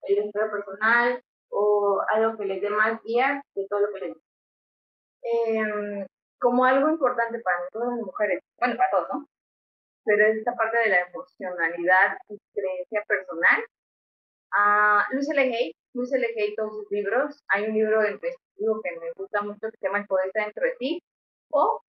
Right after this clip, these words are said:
Speaker 2: eh, un libro muy, como muy práctico que se llama El poder del espejo, o también Kim Kiyosaki, que es muy importante.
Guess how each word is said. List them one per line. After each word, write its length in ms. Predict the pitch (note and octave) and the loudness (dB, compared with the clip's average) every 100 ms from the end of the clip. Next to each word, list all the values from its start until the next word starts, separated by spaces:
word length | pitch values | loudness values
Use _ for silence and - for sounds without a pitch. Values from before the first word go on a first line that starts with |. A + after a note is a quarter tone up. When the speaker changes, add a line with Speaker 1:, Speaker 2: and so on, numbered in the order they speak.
| _ | _
Speaker 2:
eh, 80 | A3 | -8
un 120 | G#3+ | -6
libro 240 | A3 A3+ A3+ | -2 -2 0
muy, 340 | A3 A3+ A3+ | 0 0 -2
como 200 | - G#3+ | -4 -2
muy 200 | G3+ G3+ | -2 -2
práctico 460 | G3+ A3+ A3+ B3+ D4+ | 2 0 0 -6 -6
que 120 | D4 | -6
se 60 | G#3+ | -8
llama 220 | G3 G#3+ | -2 -2
El 60 | G#3 | 0
poder 220 | F3 F#3+ | 2 4
del 120 | G#3 | 2
espejo, 460 | - - - - - _ _ _ | -4 -4 -6 -6 -18 _ _ _
o 120 | - G#3 | -8 -2
también 320 | A3 A3 A3+ | -2 -2 -4
Kim 220 | A#3+ A3 - | -8 -12 -4
Kiyosaki, 480 | A3 G3 C3+ - - | -4 -2 -4 -4 -10
que 80 | |
es 160 | F3+ F#3+ | -10 -8
muy 140 | G#3 | -8
importante. 500 | A3 A3 D#3+ - - | -6 -4 -4 -8 -12